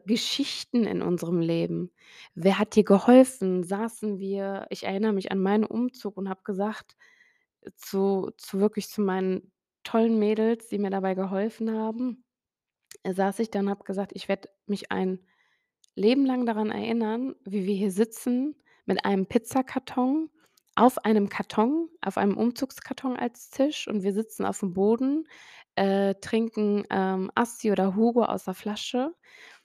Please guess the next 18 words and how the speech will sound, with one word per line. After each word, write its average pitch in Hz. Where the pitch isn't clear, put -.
und 208
wie 202
wir 208
wirklich 233
da 214
so 196
vollkommen 233
verschmiert 247
und", 190
ne, 220
wie 220
man 208
so 196
nach 202
'm 202
Umzug 208
ist, 240
aber 190